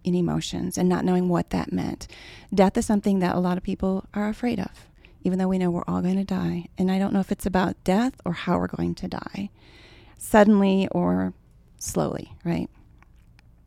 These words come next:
When I had to prep-, have someone prepare my daughter for, um, her, her viewing, I ac-, spoke to someone not knowing what embalming was. And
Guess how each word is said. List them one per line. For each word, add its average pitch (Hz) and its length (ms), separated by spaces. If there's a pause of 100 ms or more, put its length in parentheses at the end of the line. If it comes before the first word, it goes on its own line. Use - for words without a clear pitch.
(960)
When 214 140
I 208 120
had 254 140
to 277 60
prep-, - 380
have 202 180
someone 202 280
prepare - 300
my 170 140
daughter 175 480 (680)
for, 175 520
um, 180 420 (280)
her, - 140 (140)
her 196 120
viewing, 160 420 (800)
I 180 180
ac-, 170 140 (140)
spoke - 360
to 190 100
someone 175 320
not 170 160
knowing 170 260
what 165 120
embalming 151 560
was. - 520 (760)
And 165 360